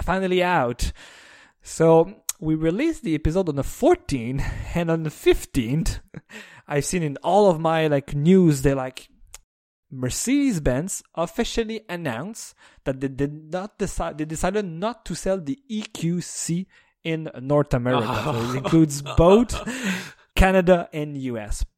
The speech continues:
Speaker 1: But the weird part is they'll still sell some of E Q vehicle in the near future in North America. So that's kind of weird, because the E Q C, as you recall, was kind of the, the mids,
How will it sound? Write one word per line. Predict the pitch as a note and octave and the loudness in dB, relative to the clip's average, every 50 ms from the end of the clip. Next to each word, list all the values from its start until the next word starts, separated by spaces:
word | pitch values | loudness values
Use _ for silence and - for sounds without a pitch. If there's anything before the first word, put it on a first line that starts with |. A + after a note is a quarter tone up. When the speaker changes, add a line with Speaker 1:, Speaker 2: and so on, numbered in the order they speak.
| _ - | _ 4
Speaker 1:
But | G#3+ G#3+ A3 - | 4 4 2 -2
the | - F#3 | -2 -2
weird | E3 C#3+ C3 D#3+ A#3+ C4+ D#4 E4 D#4+ C4 G#3+ - - | -2 -2 -2 -2 -2 -2 -2 -4 -4 -6 -4 2 2
part | - C4 B3+ A3 D3+ C#3 D#3 D#3 - - | 2 2 2 0 -2 -2 -2 -4 -6 -6
is | D#3 D#3 E3+ D#3+ D3+ C#3+ | -4 -4 -4 -4 -6 -6
they'll | C#3 D#3 D#3+ E3+ | -4 -4 -4 -4
still | - - - - A#3+ B3+ C#4+ | -4 -8 -10 -8 -6 -6 -6
sell | C4 - - - A3+ G#3+ A3+ A#3 | -6 -8 -6 -6 -6 -6 -6 -8
some | G#3+ - - A3 G#3+ G#3 | -10 -8 -6 -6 -4 -4
of | G#3 G3 - - _ _ _ _ _ - | -6 -6 -8 -12 _ _ _ _ _ -4
E | G3 A#3+ A3+ | -2 -2 -2
Q | - - - - - A#3+ A3 | -4 -8 -10 -6 -4 -4 -4
vehicle | E3 C#3 C3 C3+ G3 C#4 D4+ D#4 C#4 - - A#2+ A#2 A2+ A2+ | -4 -8 -6 -4 -2 -2 -2 -2 -4 -4 -4 -4 -4 -4 -4
in | - C3+ C#3 C#3 | -4 -4 -2 -2
the | C3+ C3 | -2 -2
near | C3+ C3+ C3+ C#3 | -2 -2 -2 -2
future | - - - F#3 F3+ - - B2+ - - _ _ | -2 -2 -2 -2 -2 -2 -4 -6 -6 -8 _ _
in | D#3+ E3+ E3 D#3+ E3 E3 D3 - | -8 -6 -6 -6 -6 -8 -12 -14
North | B2+ C3 C#3 C#3 C#3 C3+ - | -12 -8 -4 -4 -4 -4 -6
America. | A#2 A#2 B2 C#3 C3 G2 F#2 - - D2+ - - _ _ - _ - - - - - _ _ - - - _ _ _ _ _ _ | -8 -6 -6 -6 -6 -6 -10 -14 -16 -18 -18 -20 _ _ -20 _ -20 -20 -20 -20 -20 _ _ -20 -20 -20 _ _ _ _ _ _
So | - - - - E3+ F#3 G3+ | -20 -16 -8 -6 -4 -4 -4
that's | - - F#4 F#4+ - - | -4 -6 -8 -8 -8 -10
kind | - F4 F4 | -12 -10 -8
of | E4+ D4 C4+ A#3+ | -6 -6 -2 0
weird, | B3 C#4+ D4 C#4+ A#3+ E3+ C#3+ C3+ | 2 2 2 2 0 -4 0 0
because | - C#3 - - C#3+ C#3+ C3 C3 | 0 0 0 0 -2 -2 -2 -6
the | C#3 E3+ - F#3+ | -10 -8 -6 -6
E | G#3 | -6
Q | F#3+ - - G3+ | -6 -6 -6 -6
C, | F#3 - - G#3+ | -6 -6 -6 -4
as | G#3 G3 F3+ F3+ | -4 -4 -4 -4
you | F#3 | -4
recall, | F3+ F3 - - F3 F#3 F3+ | -4 -4 -4 -2 -2 -2 0
was | D#3 D3 D3+ D3 | 0 0 -2 -2
kind | - D#3+ D3+ C#3+ | -2 -4 -4 -4
of | C3+ C3 | -4 -2
the, | B2+ C3 B2+ B2 | 0 0 0 0
the | A#2+ A2+ A#2 A2 G2 - _ _ _ _ - - - | 0 -4 -6 -10 -10 -14 _ _ _ _ -18 -14 -8
mids, | C#3 C#3 D#3 F3 G3 F#3 D#3 - - - - - - | -6 0 4 4 4 4 4 -2 -4 -4 -6 -8 -12